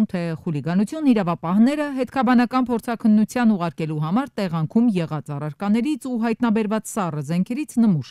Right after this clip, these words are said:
են վերցնում, քանի որ մատնահետքերի միջոցով հնարավոր է պարզել, թե ովքեր են գտնվել դեպքի վայրում կամ թե ում է պատկանում տարածքում հայտնաբերված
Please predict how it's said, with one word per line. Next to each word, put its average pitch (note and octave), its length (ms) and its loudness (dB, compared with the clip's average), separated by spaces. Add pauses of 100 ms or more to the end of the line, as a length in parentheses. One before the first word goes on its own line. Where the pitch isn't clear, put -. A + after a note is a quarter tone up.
են C3+ 160 -2
վերցնում, C#3 400 -6 (340)
քանի C4 220 2
որ A#3 180 6
մատնահետքերի A3 680 0
միջոցով B3+ 420 -2
հնարավոր A3+ 400 2
է C3+ 80 -6
պարզել, C#3 460 -6 (100)
թե B3+ 120 -4 (260)
ովքեր B3+ 320 -2
են D3+ 100 2
գտնվել D#3 480 -4
դեպքի D#3 320 -6
վայրում B3 400 -6
կամ A#3 240 -2
թե A#3 160 -6 (400)
ում D#4 80 2
է E3+ 160 2
պատկանում D#3 480 0 (140)
տարածքում D3+ 580 2
հայտնաբերված C3+ 800 -6